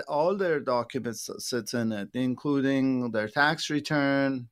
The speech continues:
their trust documents, or their insurance contracts, the, uh, investment portfolios, and furthermore, a love letter that, uh,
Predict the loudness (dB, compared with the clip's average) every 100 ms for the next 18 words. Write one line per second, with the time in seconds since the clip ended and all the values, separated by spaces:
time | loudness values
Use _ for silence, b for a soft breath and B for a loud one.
0 | -4 -4 0 2 2 2 0 2 0 0
1 | 0 2 2 2 0 -6 -14 b b b
2 | b 0 2 2 2 2 0 -2 0 2
3 | 2 0 0 0 0 0 2 2 0 -2
4 | -6 0 0 2 0 0 -4 -8 -10 -8
5 | -8 -10 -16 -14 -10 -2 0 2 2 2
6 | -4 0 0 0 2 2 2 0 2 2
7 | 0 2 2 2 0 -4 _ b b b
8 | -2 0 2 0 2 2 2 0 0 2
9 | 2 4 2 2 0 2 2 2 2 2
10 | 2 2 0 0 2 2 0 -2 0 2
11 | 4 2